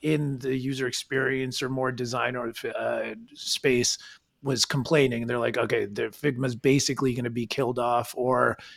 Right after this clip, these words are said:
it's gonna be, you know, destroyed in the Adobe ecosystem. Now I'm gonna have to pay a lot more money for stuff I don't want from Adobe." It was almost the definition of anti-competitive. So,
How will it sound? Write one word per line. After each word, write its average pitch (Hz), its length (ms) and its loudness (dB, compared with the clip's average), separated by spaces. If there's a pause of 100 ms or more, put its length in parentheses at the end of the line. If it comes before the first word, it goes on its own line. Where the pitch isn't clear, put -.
(100)
it's 117 160 -4
gonna 131 200 2
be, 123 160 0
you 120 200 -2
know, 113 480 -2 (280)
destroyed 127 640 4
in 123 160 2
the 123 120 2
Adobe 120 560 0
ecosystem. 123 580 2
Now 117 140 2
I'm 120 80 0
gonna 120 120 0
have 117 120 0
to 120 100 -4
pay 131 200 2
a 120 80 2
lot 127 400 6
more 131 140 2
money 123 240 0
for 127 120 -4
stuff - 280 0
I 123 80 0
don't 123 240 -2
want 143 440 4 (320)
from 127 240 6
Adobe." 131 520 8
It - 20 6
was 135 160 6
almost 147 340 4
the 143 80 0
definition 131 560 2
of 113 120 -2
anti-competitive. 117 840 -4
So, 117 300 0